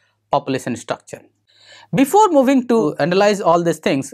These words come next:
let me give you a introductory information about this. Traditionally, physical anthropologists were concerned with describing and interpreting the pattern of geographical varieties which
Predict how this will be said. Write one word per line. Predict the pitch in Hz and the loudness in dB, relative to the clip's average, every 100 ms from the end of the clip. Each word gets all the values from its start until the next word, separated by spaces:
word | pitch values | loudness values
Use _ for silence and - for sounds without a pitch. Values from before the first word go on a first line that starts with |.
| - | -4
let | 139 175 | -2 -2
me | 185 | -4
give | 147 156 | -4 -4
you | 156 160 - | -2 -4 -2
a | 135 135 | -4 -2
introductory | 151 165 160 160 180 | -4 -4 -4 -4 -6
information | 170 151 147 156 156 143 139 135 | -4 -6 -4 -2 -2 -6 -8 -8
about | 127 120 117 110 | -8 -4 -6 -6
this. | 113 - _ _ _ _ _ _ - - _ - | -14 -14 _ _ _ _ _ _ -20 -20 _ 0
Traditionally, | 262 339 381 285 190 | 2 2 0 0 0
physical | 175 - 220 214 233 254 | -2 -4 -2 -2 -2 -2
anthropologists | 180 175 175 170 170 175 175 | -2 -4 -4 -2 -2 -2 -4
were | 151 | -4
concerned | 147 160 160 - 190 190 156 | -2 -4 -4 -2 -2 -2 -2
with | 139 - 127 - _ - - 127 117 | -4 -4 -8 -10 _ -20 -10 -8 -2
describing | 180 190 - - 185 220 233 202 233 233 - | -2 -4 -10 -6 0 0 0 0 -2 -4 -4
and | 160 175 175 | -4 -4 -4
interpreting | 175 196 196 202 196 202 202 220 202 | -4 -2 -6 -2 -2 0 -2 -2 -2
the | 147 156 - | -2 -4 -2
pattern | 180 202 196 226 226 - | 0 0 2 0 0 0
of | 160 156 - 135 | 0 0 -4 -8
geographical | 123 165 180 196 190 208 190 | 0 0 0 -2 0 0 -2
varieties | 127 151 185 214 180 135 135 - _ _ - - - - _ _ _ _ _ - | 0 0 2 -2 -2 -2 -4 -14 _ _ -20 -20 -20 -20 _ _ _ _ _ -12
which | 139 143 311 | -2 0 0